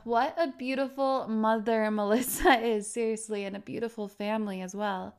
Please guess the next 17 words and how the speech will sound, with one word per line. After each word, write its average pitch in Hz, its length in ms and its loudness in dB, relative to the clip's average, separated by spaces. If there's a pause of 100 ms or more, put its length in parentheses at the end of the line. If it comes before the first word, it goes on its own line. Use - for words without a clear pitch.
(100)
Anyway, 302 800 4
this 269 380 0
is 269 340 -4
an 247 240 -2
episode 247 640 -4
dedicated 214 800 -2
to 208 520 -4 (260)
many 302 680 4 (140)
of 202 220 2
us, 196 340 0
many 311 380 8
of 254 140 4
us 233 200 2
souls 208 320 0
listening, 196 600 -4
as 190 240 -4
it's 196 320 -8